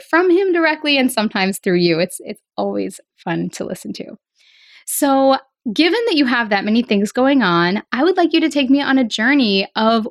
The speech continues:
what planning rituals you are currently using to stay afloat, whether they are things you do each day,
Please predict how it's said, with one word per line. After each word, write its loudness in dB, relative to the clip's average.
what 0
planning 0
rituals 0
you 2
are 2
currently 0
using 0
to -2
stay 0
afloat, -6
whether 0
they 2
are 0
things -2
you 2
do 2
each -6
day, 2